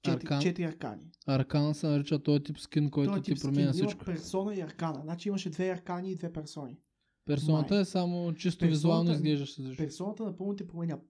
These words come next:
Speaker 1: Пъч го правеше малка, ам, играчка плюшена.
Speaker 2: Копае.
Speaker 1: Плюшена.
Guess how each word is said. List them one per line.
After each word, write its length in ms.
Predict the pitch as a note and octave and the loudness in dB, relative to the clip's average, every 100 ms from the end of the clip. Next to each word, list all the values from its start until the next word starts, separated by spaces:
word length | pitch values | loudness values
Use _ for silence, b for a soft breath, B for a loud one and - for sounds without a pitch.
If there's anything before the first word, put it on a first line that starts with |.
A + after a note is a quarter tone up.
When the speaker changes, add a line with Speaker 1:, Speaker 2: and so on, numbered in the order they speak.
| - | 2
Speaker 1:
Пъч 400 | A#3 A3+ - - | 2 2 -4 -10
го 100 | F3 | -6
правеше 340 | G3+ G3+ F#3+ | -2 -2 -4
малка, 320 | F3+ G3 G3 F#3+ F3+ F3 E3+ D#3 - - | -6 -6 -4 -4 -4 -4 -6 -6 -10 -16
ам, 200 | D3+ D3 C#3+ C3+ - | -12 -12 -12 -14 -12
играчка 560 | E3 D3+ E3 E3 F3 F3 | -10 -6 -6 -6 -8 0
плюшена. 440 | E3+ E3+ G3+ D4 - _ _ _ _ _ _ _ _ | 0 0 -6 -8 -12 _ _ _ _ _ _ _ _
Speaker 2:
Копае. 520 | - A#2+ A#2+ A#2 A#2 - _ _ _ _ _ _ | -6 -6 -4 -4 -6 -8 _ _ _ _ _ _
Speaker 1:
Плюшена. 420 | A#3+ B3+ A#3 D#3 | 0 0 -2 -8